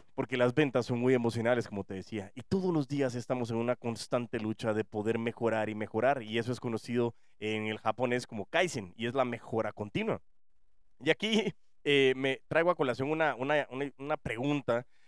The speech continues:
que me hacía muy, eh, acertadamente un participante que me decía cómo o en qué momento nosotros logramos determinar, eh, eh,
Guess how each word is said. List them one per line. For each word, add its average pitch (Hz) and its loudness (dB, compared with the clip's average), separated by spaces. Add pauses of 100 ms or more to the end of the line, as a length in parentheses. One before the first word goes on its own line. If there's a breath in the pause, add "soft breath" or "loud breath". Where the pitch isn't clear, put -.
(160)
que 143 4
me 135 2
hacía 160 2
muy, 180 2
eh, 120 -4
acertadamente 139 -2
un 123 -4
participante 120 -2 (480)
que 147 2
me 147 8
decía 160 4 (580)
cómo 202 6
o 160 2
en 131 2
qué 160 -4
momento 165 0
nosotros 127 2
logramos 131 0
determinar, 127 0 (300)
eh, 123 -8
eh, 120 -14